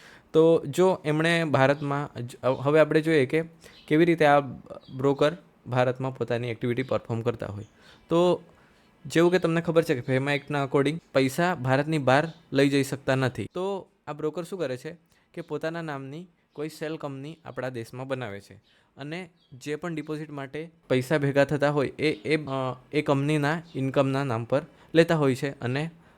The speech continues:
અ, જે લોકો ટ્રેડિંગ કરવા માંગતા હોય એને પોતાનું, અ, એકાઉન્ટમાં ડિપોઝિટ આપતા હોય છે.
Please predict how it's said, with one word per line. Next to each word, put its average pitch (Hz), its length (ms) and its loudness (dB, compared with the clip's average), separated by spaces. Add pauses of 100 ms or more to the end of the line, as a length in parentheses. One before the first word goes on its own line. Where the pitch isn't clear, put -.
(200)
અ, - 120 -12
જે 123 380 -2
લોકો 135 320 2
ટ્રેડિંગ 131 320 0
કરવા 131 180 2
માંગતા 123 280 -2
હોય 139 220 -2 (220)
એને 131 320 -4 (400)
પોતાનું, 123 480 -2 (600)
અ, 123 400 -6
એકાઉન્ટમાં 131 600 -2
ડિપોઝિટ 127 500 -2
આપતા 127 240 0
હોય 107 140 0
છે. - 180 -10